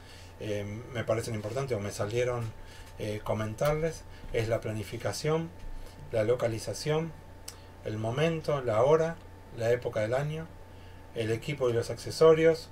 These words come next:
Veo que algunos ya me empezaron a preguntar de eso, lo voy a hablar. La técnica, la intención, la composición, el encuadre, el post-, el postprocesado,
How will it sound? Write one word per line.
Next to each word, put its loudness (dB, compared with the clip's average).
Veo 10
que 6
algunos 0
ya 0
me -2
empezaron -2
a 2
preguntar 0
de 2
eso, -2
lo -8
voy -4
a -2
hablar. 0
La 4
técnica, 4
la -4
intención, 0
la -2
composición, -4
el -4
encuadre, 4
el -8
post-, 0
el -2
postprocesado, 0